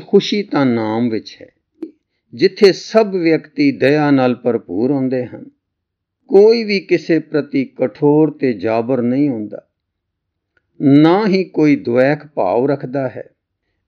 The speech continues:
ਤੇ ਨਾ ਹੀ ਕਿਸੇ ਨਾਲ ਅਨਿਆਂ ਕਰਦਾ ਹੈ। ਜਿੱਥੇ ਨਿਆਂ ਹੈ, ਉੱਥੇ ਖਿਮਾ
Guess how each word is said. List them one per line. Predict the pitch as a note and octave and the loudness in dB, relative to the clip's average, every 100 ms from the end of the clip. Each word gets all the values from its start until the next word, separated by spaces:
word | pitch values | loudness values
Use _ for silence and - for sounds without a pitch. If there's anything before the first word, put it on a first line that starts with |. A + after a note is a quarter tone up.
| _ | _
ਤੇ | F#3 F3 | 4 6
ਨਾ | D#3+ D#3+ F#3 F#3+ | 6 4 2 0
ਹੀ | F#3 | -2
ਕਿਸੇ | D#3 D#3 D#3+ C#3 | -2 -4 0 0
ਨਾਲ | B2+ B2 C3 B2+ | 0 -2 -6 -6
ਅਨਿਆਂ | B2 A#2 A#2 A#2 | -4 -2 -2 -2
ਕਰਦਾ | B2 G2+ E2+ E2+ F#2 | -4 -6 -10 -12 -16
ਹੈ। | - _ _ _ _ _ _ _ - | -18 _ _ _ _ _ _ _ -16
ਜਿੱਥੇ | A#2+ C3+ G#3 G#3+ G3+ | -6 -2 0 2 4
ਨਿਆਂ | C#3 B2 B2+ C3 D3 F#3+ B2 | 4 4 2 2 2 0 -4
ਹੈ, | G#2 A#2 D3 C3 G#2+ _ _ _ _ - | -4 -4 -2 -4 -10 _ _ _ _ -6
ਉੱਥੇ | D3 D#3 D#3 B2 | -4 -4 -4 -4
ਖਿਮਾ | - D3 C3+ D3 A2+ | -4 -2 0 0 -2